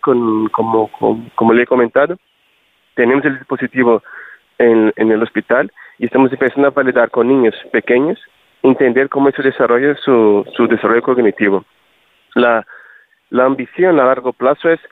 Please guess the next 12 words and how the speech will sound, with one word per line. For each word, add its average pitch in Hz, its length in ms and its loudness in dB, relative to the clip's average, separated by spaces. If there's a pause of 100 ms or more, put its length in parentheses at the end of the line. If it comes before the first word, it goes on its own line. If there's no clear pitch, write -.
(400)
poder 139 260 2
entender 147 640 0 (180)
esta, 131 640 0 (120)
esta 127 380 -2
relación 131 540 -2
entre 131 260 -2
desarrollo 123 360 -2
cognitivo 131 460 -2
y 147 80 2
desarrollo 127 320 -2
físico, - 360 -6
porque 117 280 -4